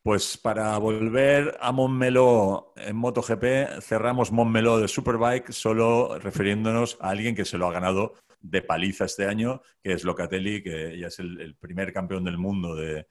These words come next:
de esta temporada en Supersport seiscientos. Y, Denis, eh, nos vamos, eso, a Montmeló, Gran Premio de Cataluña de Moto G P.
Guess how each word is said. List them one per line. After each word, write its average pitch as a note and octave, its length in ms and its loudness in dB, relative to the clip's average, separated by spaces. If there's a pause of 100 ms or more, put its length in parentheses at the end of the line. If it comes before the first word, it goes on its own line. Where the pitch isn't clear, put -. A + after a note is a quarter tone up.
(160)
de F#2 100 -10
esta - 160 -4
temporada G2+ 520 0
en F2 100 -6
Supersport F#2 540 -8
seiscientos. B2+ 640 -6 (580)
Y, F#2 1120 0
Denis, A#2 840 -2
eh, F#2 420 0
nos E2 180 -4
vamos, A2 480 0
eso, G#2 280 -4
a E2 40 -8
Montmeló, F#2 560 2
Gran G2+ 200 0
Premio G#2 240 2
de F#2+ 60 2
Cataluña G2+ 520 -2
de F#2+ 100 -2
Moto F#2+ 260 -2
G F#2+ 160 -4
P. A#2 300 0